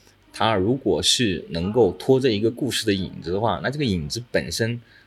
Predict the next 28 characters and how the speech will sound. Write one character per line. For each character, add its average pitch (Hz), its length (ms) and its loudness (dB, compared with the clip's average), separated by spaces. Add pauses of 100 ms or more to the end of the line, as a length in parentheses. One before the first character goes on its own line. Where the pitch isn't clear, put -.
(160)
它 127 120 0
肯 90 280 -2
定 113 220 0
是， 85 480 2 (500)
嗯， 82 600 -4 (160)
肯 95 180 -4
定 113 160 -2
是 101 220 -2
它 104 180 -4
在 110 160 6
演 85 380 -2
化 139 200 0
的 98 80 0
过 117 220 4
程 90 220 -2
当 92 240 0
中 95 260 -2 (220)
对 104 100 2
环 87 320 0
境 165 140 2
的 101 80 4
适 95 240 -2
应， 78 180 -4
对 78 80 -6
吧？ 73 140 -4
或 101 160 -6
者 85 80 -2
说 92 200 -2